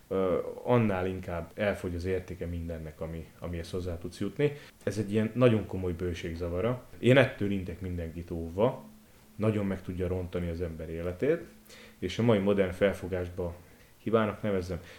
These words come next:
de hibának nevezem, a kényelmes életfelfogás legnagyobb problémája, hogy, ö, annyira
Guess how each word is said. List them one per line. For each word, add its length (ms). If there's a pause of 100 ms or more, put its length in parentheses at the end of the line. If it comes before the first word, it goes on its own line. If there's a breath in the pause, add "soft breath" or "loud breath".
(220 loud breath)
de 100
hibának 520
nevezem, 460 (580 loud breath)
a 500 (300)
kényelmes 720 (160)
életfelfogás 1120
legnagyobb 440 (240)
problémája, 800
hogy, 420
ö, 380 (600)
annyira 560